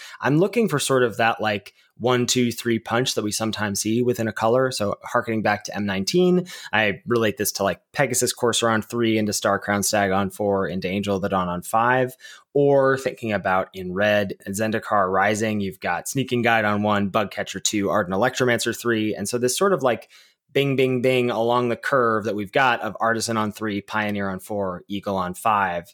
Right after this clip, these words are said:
That, that looks really strong to me. And so that's why I've got those three as my top three commons.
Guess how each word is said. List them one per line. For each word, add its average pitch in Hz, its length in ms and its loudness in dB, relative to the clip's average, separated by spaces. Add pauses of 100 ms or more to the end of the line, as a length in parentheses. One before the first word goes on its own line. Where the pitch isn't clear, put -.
(120)
That, - 340 -2
that 143 360 2
looks 131 300 -2
really 110 300 0
strong 101 420 0
to - 120 -4
me. 151 220 2
And 113 160 -2
so 110 100 -4
that's 113 180 0
why 101 180 0
I've 95 120 -6
got 98 220 -2
those 95 200 -4
three 85 180 -12
as 80 140 -10
my 87 120 -10
top - 360 -6
three 90 160 -16
commons. - 580 -12